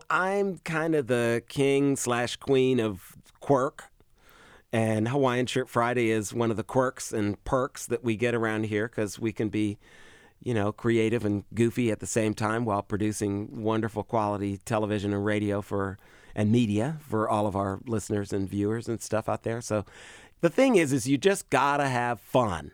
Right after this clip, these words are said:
We have a serious job to do, but gosh, let's have fun while we do it, you know? And, uh, and so I think that I, I try to instill that spirit of fun in, in everybody, and,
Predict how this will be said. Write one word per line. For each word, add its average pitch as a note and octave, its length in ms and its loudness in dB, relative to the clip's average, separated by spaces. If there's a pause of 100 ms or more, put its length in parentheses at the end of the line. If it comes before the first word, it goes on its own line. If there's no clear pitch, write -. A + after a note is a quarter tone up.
We D#3 260 6
have E3 280 2
a E3 80 2
serious D3+ 480 2
job D3 340 0
to D3+ 60 -4
do, G2+ 380 2 (420)
but C3+ 160 2 (300)
gosh, E3+ 440 2
let's C3+ 220 2
have A#2+ 180 0
fun A#2 300 2
while G#2+ 160 0
we F#2+ 140 -2
do F2+ 180 -4
it, D2 240 -10
you G2 100 -4
know? E2+ 380 -4
And, F#2+ 480 -2
uh, F#2 360 -2
and G#2 260 -2
so G#2+ 240 0
I G#2+ 100 0
think D3 280 -2
that A#2 200 -2
I, A2+ 260 -2 (360)
I A#2+ 100 0
try C#3 220 2
to B2 100 2
instill B2 320 0
that A2+ 220 -4
spirit A2 240 -2
of G2+ 80 -6
fun A2 260 -2
in, G2+ 220 -4
in G#2+ 160 -2
everybody, G#2 560 -2
and, G#2+ 100 -2